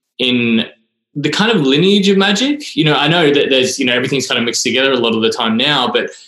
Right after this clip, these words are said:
you know, what did you start with? Were there certain authors or books? Did you play around and just try things? Was there someone in your childhood that kind of introduced you to it?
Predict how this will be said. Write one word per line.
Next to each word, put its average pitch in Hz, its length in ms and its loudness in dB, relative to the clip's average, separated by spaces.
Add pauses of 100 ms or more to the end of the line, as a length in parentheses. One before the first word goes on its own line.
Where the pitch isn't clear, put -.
(180)
you 127 60 -6
know, 120 80 0
what 151 140 4
did 131 120 2
you 120 80 0
start 131 360 0
with? 110 180 2
Were 113 120 4
there 113 140 2
certain 117 380 -2
authors 131 480 0
or 101 100 2 (140)
books? - 440 0
Did - 160 -2
you 113 240 -2
play 123 260 -2
around 117 520 0
and 107 100 -2
just - 220 -8
try 151 380 -2
things? 165 500 -2
Was 123 200 0
there 117 100 0
someone 120 520 -2 (460)
in 143 160 0
your 156 100 2
childhood 160 560 0
that 143 320 0
kind 135 240 -2
of 127 120 -2
introduced 135 500 -2
you 151 140 0
to 180 180 0
it? 285 140 -4